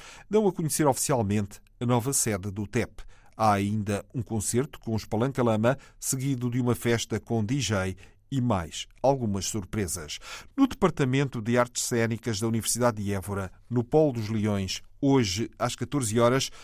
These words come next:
conversas com trajetórias, dramaturgia, ensino, encenação. Há conversa com Abel Neves,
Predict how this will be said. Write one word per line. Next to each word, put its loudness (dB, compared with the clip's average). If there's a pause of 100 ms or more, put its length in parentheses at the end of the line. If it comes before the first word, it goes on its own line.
(200)
conversas 2
com -6
trajetórias, 0 (260)
dramaturgia, 0 (300)
ensino, -2 (160)
encenação. 0 (320)
Há 4
conversa 0
com 0
Abel 2
Neves, -4